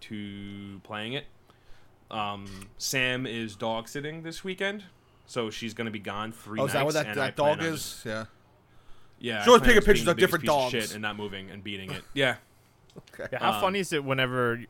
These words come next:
Speaker 3: like, a girlfriend's not around? It's just you, the, the brain, like, mindset is like, "I'ma fucking sit, play a ton of video <laughs> games."
Speaker 2: Hell yeah, dude.
Speaker 1: Dude, I'm, I mean, I had Wingstop for dinner, so I already fucked up there and made,
Speaker 3: Check,
Speaker 1: like, a
Speaker 3: check
Speaker 1: yep.
Speaker 3: mark. Yep, there you go.
Speaker 1: As B-,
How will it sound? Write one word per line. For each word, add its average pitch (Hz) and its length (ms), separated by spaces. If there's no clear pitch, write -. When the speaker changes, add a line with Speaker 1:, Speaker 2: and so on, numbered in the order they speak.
Speaker 3:
like, 117 220
a 117 60
girlfriend's 113 580
not 123 100
around? 123 520
It's 120 180
just - 380
you, 113 340
the, 110 220
the 117 120
brain, 113 440
like, 107 160
mindset 117 400
is 107 140
like, 104 300
"I'ma 120 240
fucking 107 380
sit, - 380
play 123 360
a - 100
ton 156 300
of 185 80
video 143 280
<laughs> - 0
games." 139 160
Speaker 2:
Hell - 200
yeah, 277 60
dude. - 20
Speaker 1:
Dude, 131 400
I'm, 143 260
I 151 60
mean, 151 460
I 135 160
had 127 260
Wingstop 143 400
for 165 140
dinner, 127 400
so 117 320
I 110 80
already 117 180
fucked 120 320
up 123 160
there 117 320
and 117 80
made, 113 140
Speaker 3:
Check, 139 180
Speaker 1:
like, 113 100
a - 40
Speaker 3:
check 151 220
Speaker 1:
yep. 143 100
Speaker 3:
mark. 143 400
Yep, 131 220
there 123 120
you 151 60
go. 151 60
Speaker 1:
As 156 220
B-, - 560